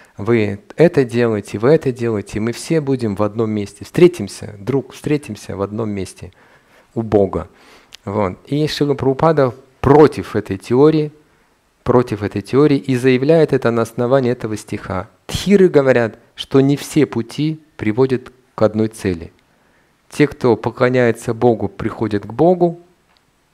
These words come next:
один результат. Те, кто поклоняется не Богу,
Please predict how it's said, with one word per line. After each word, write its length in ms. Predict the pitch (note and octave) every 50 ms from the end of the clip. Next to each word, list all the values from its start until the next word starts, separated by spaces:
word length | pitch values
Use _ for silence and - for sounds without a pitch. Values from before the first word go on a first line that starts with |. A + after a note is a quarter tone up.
| _ _ _ _ _
один 280 | - G#2 G#2 B2+ D#3 D#3+
результат. 560 | D#3+ D3 C#3 D3+ D3 C#3 - C3+ C3+ C3+ -
Те, 120 | - C3+
кто 160 | - - -
поклоняется 800 | A#2+ - B2 A#2 - B2 B2 B2 B2 A#2+ A#2 G#2+ G#2 - - -
не 200 | F#2+ G2+ B2+ D3+
Богу, 420 | D#3+ C#3 C#3+ D3 C#3+ C3+ C3 B2